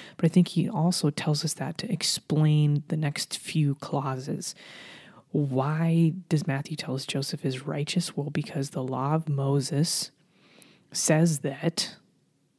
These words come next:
a woman who is caught in adultery ought to be served a divorce,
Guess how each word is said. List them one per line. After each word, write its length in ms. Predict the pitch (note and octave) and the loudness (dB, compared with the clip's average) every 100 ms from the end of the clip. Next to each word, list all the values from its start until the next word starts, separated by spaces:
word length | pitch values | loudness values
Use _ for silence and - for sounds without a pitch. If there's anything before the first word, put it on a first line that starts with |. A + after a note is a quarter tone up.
| _ _ _ - | _ _ _ -4
a 80 | C#3 | -2
woman 600 | B2+ C#3+ C3 B2+ D#3 F3+ - _ _ _ _ _ _ _ _ _ | 0 -2 -2 2 2 2 -2 _ _ _ _ _ _ _ _ _
who 360 | - D#3+ C#3+ - | 2 4 4 0
is 160 | - - | -4 -4
caught 260 | - C#3+ | -6 -2
in 160 | F#3+ E3 | 4 4
adultery 720 | D3 D3+ D3 - C3+ C#3+ F#3+ - _ _ _ _ - | 4 -4 -8 -4 -2 0 -2 -4 _ _ _ _ -8
ought 260 | A#2+ B2+ - | -8 -6 -2
to 100 | D#3 | -2
be 340 | C#3 C3+ D#3 | 0 -2 -2
served 440 | - - B2 B2 D3+ | -2 -2 -4 -4 0
a 40 | |
divorce, 640 | E3+ E3+ C#4+ C4 - - | 2 2 2 2 -2 -8